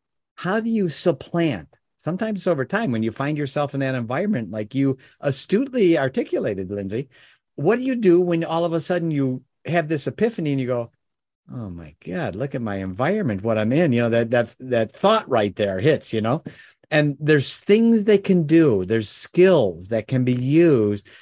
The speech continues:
to begin to slowly supplant that environment with the right kind of people, using the checklist that we teach, using the skills that we teach,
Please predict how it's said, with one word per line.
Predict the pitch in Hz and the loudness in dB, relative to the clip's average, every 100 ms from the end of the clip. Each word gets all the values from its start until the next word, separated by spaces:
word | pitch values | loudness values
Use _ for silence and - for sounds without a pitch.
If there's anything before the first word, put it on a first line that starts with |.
| _ - | _ -2
to | 143 | 0
begin | 147 131 170 196 - | 0 0 2 2 2
to | 175 160 | 2 2
slowly | 139 - 156 160 196 254 220 110 87 90 143 - _ _ _ _ _ _ | 0 -4 0 4 4 4 4 2 0 -6 -8 -12 _ _ _ _ _ _
supplant | - - 147 - 202 226 110 - - _ _ _ _ _ _ | -8 0 0 2 2 2 0 -6 -20 _ _ _ _ _ _
that | 104 135 147 | 2 4 4
environment | 139 123 151 170 113 104 - - _ _ _ | 4 4 4 4 2 0 -4 -10 _ _ _
with | 101 135 226 - - | 2 6 6 4 0
the | 165 | 2
right | 139 131 123 | 4 4 2
kind | - 127 113 107 | 2 0 2 0
of | 98 | -4
people, | - 120 117 87 76 _ _ | -2 0 0 -4 -10 _ _
using | 110 165 185 170 160 | 2 4 4 4 2
the | 139 | 2
checklist | - 135 135 123 | 0 -2 -2 -2
that | 120 | -2
we | 120 | -4
teach, | 117 82 113 | -4 -4 2
using | 147 185 175 160 | 4 4 4 2
the | 135 | 0
skills | - 202 202 147 | 0 2 4 4
that | 135 120 | 2 2
we | 117 | 2
teach, | 180 170 - | 4 4 2